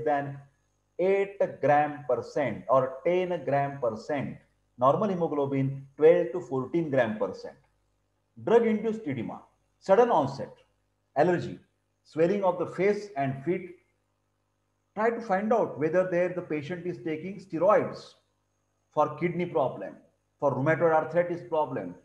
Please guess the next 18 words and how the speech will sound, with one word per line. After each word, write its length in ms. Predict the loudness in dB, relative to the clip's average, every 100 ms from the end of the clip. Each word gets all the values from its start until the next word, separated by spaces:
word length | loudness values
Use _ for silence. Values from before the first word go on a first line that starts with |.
| _
why 280 | 0 2 2
so 240 | 0 -6 -4
long 480 | 0 2 2 0
tablet, 500 | 0 -2 -4 -12 -16 _ _ _
prednisolone 1000 | -2 0 -2 -8 -6 -2 2 4 2 0
tablet. 500 | 0 0 -4 -8 -12 _ _ _ -6
That 460 | -2 0 0 -6 -4
can 320 | -2 -2 -6 -2
cause 320 | 0 0 -2
over, 500 | -4 0 2 2 0 -10 -20 _ -4
overdose, 580 | 0 2 2 -2 -4 -12 -20 _ _ -2
consecutive 680 | 0 0 -4 -4 -4 -4 -4
many 400 | -2 -4 -8 -14 _ -20 -8
months 380 | 2 2 2 -6 -14 -8
the 60 |
patient 340 | -4 -4 -2 -4
is 140 | -4
taking, 440 | -4 -4 -6 -8